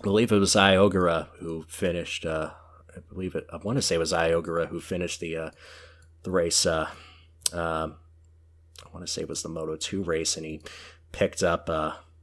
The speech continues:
picked up Monadar's helmet after the race as a, uh,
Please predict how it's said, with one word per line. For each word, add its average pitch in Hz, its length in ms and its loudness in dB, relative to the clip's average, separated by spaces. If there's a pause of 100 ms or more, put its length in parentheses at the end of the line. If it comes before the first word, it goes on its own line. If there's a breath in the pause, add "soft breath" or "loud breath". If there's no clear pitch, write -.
(460)
picked - 240 -2
up - 260 0 (200)
Monadar's 87 500 0
helmet 92 520 2
after 85 280 -4
the 90 100 -2
race 90 340 0
as 78 120 -4
a, 80 160 0
uh, 78 120 -2